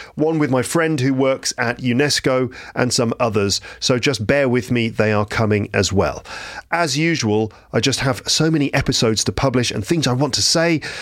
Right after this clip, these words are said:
Um, I'd love to just publish new episodes, like, every few days, to be honest, but I don't want to overload you completely.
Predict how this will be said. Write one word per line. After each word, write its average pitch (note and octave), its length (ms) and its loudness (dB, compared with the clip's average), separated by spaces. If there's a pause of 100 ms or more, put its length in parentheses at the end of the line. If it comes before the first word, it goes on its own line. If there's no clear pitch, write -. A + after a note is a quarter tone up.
(340)
Um, A#2+ 280 2
I'd B2 140 2
love D#3+ 220 2
to C#3+ 100 0
just B2 220 -2 (100)
publish D3 460 0
new F3 240 2
episodes, D3 680 -2
like, B2+ 140 0
every C#3+ 240 0
few D3+ 300 0
days, E3 560 0
to E3 80 2
be F3+ 120 0
honest, F3+ 380 0 (320)
but C3 140 2
I A#2+ 80 0
don't D3+ 240 0
want D3 160 0
to B2+ 160 2
overload B2+ 440 2
you A#2 120 0
completely. C3+ 640 0